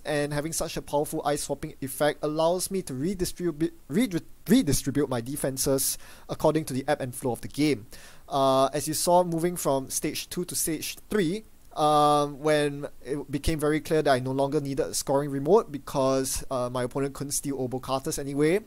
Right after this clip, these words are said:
I started, uh, redistributing my defenses back onto H Q. The Swordsman goes back onto H Q as a three credit tax on H Q.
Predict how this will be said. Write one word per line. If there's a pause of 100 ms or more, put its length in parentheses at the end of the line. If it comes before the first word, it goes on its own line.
I
started, (260)
uh, (240)
redistributing
my
defenses
back (120)
onto
H
Q. (280)
The
Swordsman
goes
back
onto
H
Q
as
a
three
credit
tax
on
H
Q.